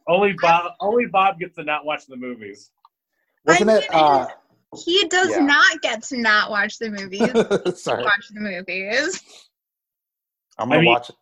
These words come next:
Speaker 2: I'll watch it tonight, I swear.
Speaker 1: there's no consequence for Bob not watching four.
Speaker 3: I mean, there's no consequence for anyone not watching anything.
Speaker 1: Exactly, but
Speaker 2: Yeah.
Speaker 1: Dan, watch it.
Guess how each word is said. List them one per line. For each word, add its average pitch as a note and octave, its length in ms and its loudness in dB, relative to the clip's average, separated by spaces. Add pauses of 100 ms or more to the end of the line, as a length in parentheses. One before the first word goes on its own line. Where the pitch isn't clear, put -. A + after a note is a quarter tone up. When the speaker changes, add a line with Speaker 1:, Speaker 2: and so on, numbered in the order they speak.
(100)
Speaker 2:
I'll A2 100 0
watch A#2+ 200 0
it A2+ 60 -20
tonight, G2 280 -8
I F#2 80 -8
swear. G2 280 -6 (320)
Speaker 1:
there's G3 200 4
no A3+ 200 6
consequence G#3 720 2
for D#3 120 0
Bob D#3 320 0
not D#3+ 200 -4
watching D#3 340 -6 (100)
four. D#3+ 260 -8 (720)
Speaker 3:
I D#4+ 100 -6
mean, F#4+ 220 -2
there's A4 300 2
no F4 220 2
consequence D#4+ 760 0
for C#4 180 2
anyone B3+ 440 0
not F#3 200 0
watching A#3 380 -2
anything. A#3+ 800 -2 (720)
Speaker 1:
Exactly, C#3+ 500 0
but B2 120 2
Speaker 2:
Yeah. B2+ 100 4 (200)
Speaker 1:
Dan, E3+ 80 -10 (340)
watch B2 200 -4
it. G#2 120 -16